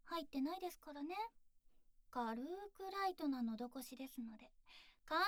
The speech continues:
単に飲んでいただけます。じゃあ、お兄さん。<laughs> 今日は、ちょっ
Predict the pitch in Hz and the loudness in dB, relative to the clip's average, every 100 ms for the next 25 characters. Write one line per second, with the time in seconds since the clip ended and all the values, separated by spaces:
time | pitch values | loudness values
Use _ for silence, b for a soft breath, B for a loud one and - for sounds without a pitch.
0 | 440 427 440 427 427 427 415 294 240 247 | 4 2 2 0 2 2 2 2 2 -2
1 | 269 - 277 277 294 - - - - - | -4 -2 -2 -2 -4 -10 -20 -20 -20 -20
2 | _ _ _ _ _ _ _ _ _ _ | _ _ _ _ _ _ _ _ _ _
3 | - - - - 285 294 294 262 330 339 | -20 -20 -8 2 4 4 2 2 2 0
4 | 302 - - 285 294 285 262 311 440 - | -4 -20 -6 0 2 0 -2 -4 -4 -8
5 | - - - - 349 320 320 - - B | -20 -20 -20 -12 -8 -8 -10 -20 -18 B
6 | B B B - 415 440 403 320 294 392 | B B B 4 8 8 8 4 4 6
7 | 427 392 370 339 - - 349 | 6 4 -4 -12 -18 2 6